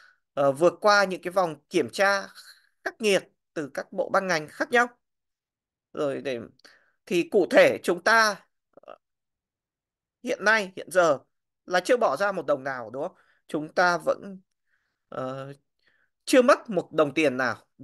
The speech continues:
để mà có cái dự án này. Thế nhưng mà chúng ta lại có cơ hội để mà tận hưởng cái lợi thế của nó. Các bạn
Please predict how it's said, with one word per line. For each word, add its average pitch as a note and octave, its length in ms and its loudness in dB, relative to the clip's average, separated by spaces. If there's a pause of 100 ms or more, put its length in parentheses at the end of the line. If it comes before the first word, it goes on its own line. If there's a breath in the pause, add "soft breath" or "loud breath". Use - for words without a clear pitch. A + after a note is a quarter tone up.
(200)
để A#2 180 -2
mà A2 280 -4
có C#3 320 0
cái C#3 420 -6
dự - 140 -8
án C#3 300 0
này. C#3 220 0 (440 soft breath)
Thế D#3 120 -6
nhưng F#3 200 -4
mà D3 100 -2
chúng C#3 180 -8
ta D#3+ 120 2
lại C#3+ 220 -2
có C3+ 220 -2
cơ G3 100 2
hội G#3 200 -2 (480)
để - 180 -2
mà B2 320 -8 (460)
tận C#3+ 220 2
hưởng E3 360 6 (140)
cái A#2+ 100 -6
lợi E3 280 2
thế C#3 280 2
của A#2+ 160 -4
nó. A2+ 220 -10 (1400 soft breath)
Các E3 100 -4
bạn E3 220 2